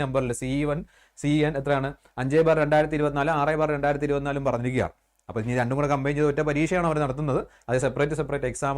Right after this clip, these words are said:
ആണെന്നുള്ളത് ഡീറ്റെയിൽ നോട്ടിഫിക്കേഷൻ വരുമ്പോൾ നമുക്കൊരു ഐഡിയ ഉണ്ടാവും കേട്ടോ. അപ്പോൾ നമുക്ക് അതിനെക്കുറിച്ച് നോക്കാം. പിന്നെ ആർ ആർ ബി എൻ ഡി പി സിയുടെ ബാച്ച് സ്റ്റാർട്ട് ചെയ്തിട്ടുണ്ടോ എന്നാണ് ചോദിച്ചത്. അഡ ട്വന്റി ഫോർ ഇൻടു സെവൻ മലയാളത്തിൽ തീർച്ചയായിട്ടും ആർ ആർ ബി എൻ ഡി പി സിയുടെ ബാച്ച് സ്റ്റാർട്ട് ചെയ്തിട്ടുണ്ട്. അപ്പോൾ ആ ബാച്ചിൻ്റെ ഡീറ്റെയിൽസും കൂടെ ഞാൻ നിങ്ങൾക്ക് just ഒന്ന് കാണിച്ചു തരാം.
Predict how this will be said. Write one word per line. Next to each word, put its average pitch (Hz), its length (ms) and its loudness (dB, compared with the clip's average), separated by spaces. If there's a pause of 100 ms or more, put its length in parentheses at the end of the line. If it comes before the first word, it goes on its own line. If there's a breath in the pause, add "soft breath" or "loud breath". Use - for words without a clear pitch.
ആണെന്നുള്ളത് 120 360 -4 (180)
ഡീറ്റെയിൽ 165 360 2
നോട്ടിഫിക്കേഷൻ 101 520 -8
വരുമ്പോൾ 113 260 -8
നമുക്കൊരു 92 300 -8
ഐഡിയ 87 160 -4
ഉണ്ടാവും 113 200 -10
കേട്ടോ. 151 140 0 (500 soft breath)
അപ്പോൾ 104 160 -8
നമുക്ക് 104 180 -6
അതിനെക്കുറിച്ച് 104 340 -6
നോക്കാം. 110 200 2 (720 soft breath)
പിന്നെ 185 160 6 (220)
ആർ 165 120 8
ആർ 185 120 6
ബി 180 80 4
എൻ 160 120 4
ഡി 185 120 4
പി 180 160 2
സിയുടെ 175 260 4
ബാച്ച് 151 300 4
സ്റ്റാർട്ട് 156 240 6
ചെയ്തിട്ടുണ്ടോ 147 360 2
എന്നാണ് 135 200 0
ചോദിച്ചത്. 120 220 0
അഡ 113 180 0
ട്വന്റി 113 180 -4
ഫോർ 117 80 -6
ഇൻടു 113 140 -6
സെവൻ 107 180 -8
മലയാളത്തിൽ 98 340 -6 (120)
തീർച്ചയായിട്ടും 110 580 0
ആർ 104 140 -2
ആർ 107 120 -6
ബി 151 120 0
എൻ 98 120 -4
ഡി 101 120 -4
പി 104 140 -6
സിയുടെ 104 220 -6
ബാച്ച് 98 280 -6
സ്റ്റാർട്ട് 98 260 -4
ചെയ്തിട്ടുണ്ട്. 110 340 0 (380 soft breath)
അപ്പോൾ 123 160 0
ആ - 100 2
ബാച്ചിൻ്റെ 120 380 0
ഡീറ്റെയിൽസും 107 380 -2
കൂടെ 104 160 -4
ഞാൻ 95 100 -4
നിങ്ങൾക്ക് 87 260 -6
just 87 160 -10
ഒന്ന് 101 140 -6
കാണിച്ചു 90 260 -8
തരാം. 131 160 0